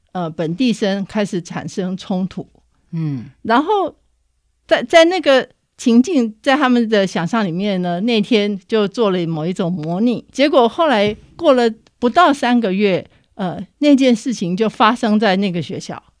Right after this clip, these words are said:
Speaker 2: 可是你们当时设定的时间点是？
Speaker 1: 二十年后。
Speaker 2: 二十年。<laughs>二十年跟三个月，
Speaker 1: <laughs>
Speaker 2: 这也
Speaker 1: 差很远。
Speaker 2: 对。
Speaker 1: 对。但是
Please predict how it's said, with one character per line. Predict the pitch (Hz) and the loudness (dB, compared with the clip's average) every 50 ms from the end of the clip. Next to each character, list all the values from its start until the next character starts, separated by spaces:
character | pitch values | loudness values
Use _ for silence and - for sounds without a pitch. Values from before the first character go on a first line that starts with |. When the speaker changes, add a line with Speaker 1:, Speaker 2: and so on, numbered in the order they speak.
| _ _ _ _ - | _ _ _ _ -10
Speaker 2:
可 | - 180 | -8 -6
是 | 156 233 247 | -4 -2 -2
你 | 220 185 147 | 0 0 0
们 | 139 143 147 143 _ | 0 -2 -2 -4 _
当 | - 190 180 190 196 | -6 -6 -4 -4 -6
时 | 190 - - 147 139 | -8 -8 -10 -10 -10
设 | 143 - - 196 170 | -8 -6 -6 -6 -6
定 | 151 - 180 165 | -6 -6 -4 -4
的 | 147 139 139 | -4 -6 -8
时 | - - - 147 135 | -12 -12 -12 -12 -12
间 | 135 - 156 151 156 151 | -8 -6 -6 -4 -4 -6
点 | 156 139 107 110 139 | -8 -10 -12 -12 -14
是？ | - - - - 175 _ | -16 -18 -20 -20 -20 _
Speaker 1:
二 | - 233 226 | 0 2 2
十 | 208 - 196 170 | 2 2 -2 -4
年 | 175 160 156 165 | -2 -4 -6 -6
后。 | - 190 | -4 0
Speaker 2:
二 | 165 254 269 277 | 4 4 4 6
十 | 277 - - - - - | 4 0 0 0 2 4
年。 | 269 254 - - 330 330 - 466 - 381 - - - - | 4 4 6 4 0 -2 -2 -4 -6 -6 -8 -8 -12 -12
<laughs> | - - - 302 - - - - - - | -12 -10 -12 -12 -12 -10 -12 -12 -10 -2
二 | - 339 311 | 0 0 2
十 | 381 359 254 | 2 2 2
年 | 285 - - 233 403 415 | 2 2 2 2 2 4
跟 | 254 247 294 | 2 2 0
三 | - - 262 269 269 | 0 0 0 2 2
个 | 254 208 | 2 2
月， | 208 233 226 208 - 311 - _ _ | 0 0 0 -2 -2 -4 -12 _ _
Speaker 1:
<laughs> | _ _ - - _ - - | _ _ -20 -20 _ -6 2
Speaker 2:
这 | 403 - - | 4 4 4
也 | - - - - 339 359 392 _ - | 4 0 -6 -4 -6 -6 -6 _ 0
Speaker 1:
差 | - 370 330 392 403 | 4 6 6 8 8
很 | 277 262 277 | 6 6 4
远。 | 277 254 220 190 185 - | 4 4 4 4 4 2
Speaker 2:
对。 | - 277 285 254 | 0 -2 -2 0
Speaker 1:
对。 | 214 247 208 175 170 - - - _ _ | 2 2 2 2 0 -6 -20 -20 _ _
但 | - 392 392 359 | -2 0 0 0
是 | 277 - 349 302 240 | 0 0 -2 -2 -2